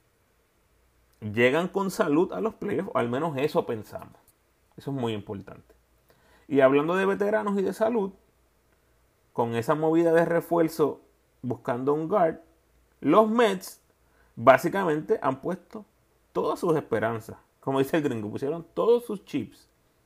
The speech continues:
en Balkman. Y si Balkman no produce, se van a ir a ajuste tempranito. Así que para mí Balkman es el factor decisivo en resumen.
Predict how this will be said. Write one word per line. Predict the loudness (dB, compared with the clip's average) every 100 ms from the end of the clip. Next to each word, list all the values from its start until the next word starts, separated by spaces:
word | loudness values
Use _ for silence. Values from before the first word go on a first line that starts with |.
| _
en | -12 -4
Balkman. | -2 -2 -4 -12 -16 _ _ _ _ _ _ _ _ _ _ _
Y | -6
si | -2 0
Balkman | 4 4 4 -4 -6 -6
no | -2 0 0
produce, | 2 2 4 2 -2 -10 -16 _ _ _ _ _ _ _
se | _ -2 0
van | 0 0 -2
a | -2
ir |
a | -2
ajuste | -2 -6 -6 -8 -8
tempranito. | -8 -8 -8 -10 -10 -10 -14 -18 _ _ _ _ _ _ _ _ _ _ _ _ _ _ _
Así | -4
que | -2
para | 0 0
mí | 0 0
Balkman | 6 6 6 -10 -12 -20 _ _ _ _ -10
es | -6
el | -4
factor | -4 -8 -10 -4 -2 -2 -6
decisivo | -10 -10 -12 -10 -8 -8
en | -8
resumen. | -10 -10 -12 -14